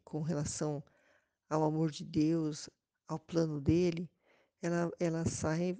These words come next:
e vai buscar outras alternativas, como, por exemplo, ela vai buscar um, um feitiço pra resolver o problema dela, uma cartomante pra ler o futuro dela, pra saber,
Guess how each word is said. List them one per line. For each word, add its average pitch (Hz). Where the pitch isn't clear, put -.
e 180
vai 170
buscar 170
outras -
alternativas, 185
como, 156
por 160
exemplo, 156
ela 180
vai 156
buscar 160
um, 165
um 170
feitiço 196
pra -
resolver 151
o 156
problema 156
dela, 151
uma 156
cartomante 170
pra -
ler 143
o -
futuro 160
dela, 147
pra -
saber, 151